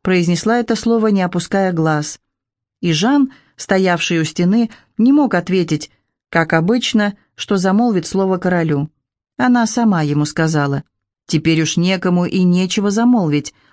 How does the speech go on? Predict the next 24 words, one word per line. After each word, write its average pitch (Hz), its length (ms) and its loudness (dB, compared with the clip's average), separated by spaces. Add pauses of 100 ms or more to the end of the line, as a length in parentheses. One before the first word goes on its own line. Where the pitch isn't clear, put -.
а 165 160 2
надобно 175 440 0
лишь 160 200 -2
укрепиться 180 720 -2 (280)
перед 180 240 -2
встречей 175 460 -2
со 175 140 -4
смертью", 170 680 -2 (560)
сказала 156 400 0
медленно, 160 560 0
раздельно, 151 640 0 (300)
как 226 160 -2
бы 196 120 0
желая, 196 380 0
чтобы 170 280 -2
эта 165 180 -2
сцена 220 520 0 (240)
отложилась 233 640 -2 (100)
в - 140 -20
памяти 185 380 0
племянника. 147 760 -2 (680)
Жан 226 340 0
вдруг 160 260 -2
заметил, 160 540 0